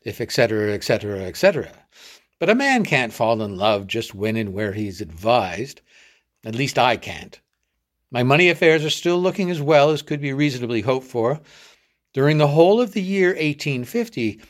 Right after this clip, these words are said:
I received fifty pounds, within a shilling or two, and during the present year I have already received forty pounds. I do not, however, expect to average nine pounds per month for the rest of the year,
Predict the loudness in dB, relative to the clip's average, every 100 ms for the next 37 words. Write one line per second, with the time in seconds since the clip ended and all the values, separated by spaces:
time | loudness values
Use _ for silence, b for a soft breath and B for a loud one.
0 | b -2 0 0 -2 -4 -4 -6 -4 -4
1 | -4 -8 -2 0 0 -2 -10 b b b
2 | b -8 -4 -2 -2 0 -2 -4 -8 -4
3 | -4 -4 _ B B B B -6 2 4
4 | 4 0 0 0 2 -2 -2 -2 -4 -8
5 | -2 0 2 2 0 -2 -4 -2 0 0
6 | -2 -6 -2 0 -2 -8 -14 -18 _ -20
7 | _ _ _ _ _ _ -14 -8 0 4
8 | 4 4 2 4 4 2 0 0 -2 -2
9 | -2 -4 -2 0 -2 -4 -6 -2 0 0
10 | 0 -2 -2 -2 -6 -6 -4 -2 -4 -6
11 | -6 -2 -2 -4 -12 -6 0 0 -2